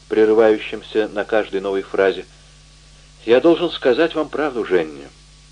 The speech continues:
В моём чувстве к ней уже не было ничего братского, больше ничего чистого. Он помолчал, потом совсем тихо добавил:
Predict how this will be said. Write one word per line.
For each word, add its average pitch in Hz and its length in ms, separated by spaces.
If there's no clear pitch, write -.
В 98 120
моём 139 300
чувстве 165 440
к - 80
ней 113 320
уже 110 520
не 104 220
было 127 380
ничего 120 680
братского, 87 760
больше 113 540
ничего 107 560
чистого. 80 680
Он 110 160
помолчал, 104 680
потом - 440
совсем 85 420
тихо - 280
добавил: 82 480